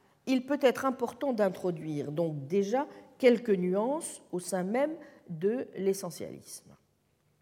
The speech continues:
Certains, par exemple, considèrent qu'un essentialiste, au fond raisonnable, doit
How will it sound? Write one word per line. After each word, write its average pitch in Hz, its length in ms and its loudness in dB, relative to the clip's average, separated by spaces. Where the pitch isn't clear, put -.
Certains, 262 340 2
par 208 220 4
exemple, 208 720 2
considèrent 214 920 0
qu'un 220 200 6
essentialiste, 277 1000 2
au 156 100 -4
fond 175 300 -6
raisonnable, 160 880 2
doit 240 240 8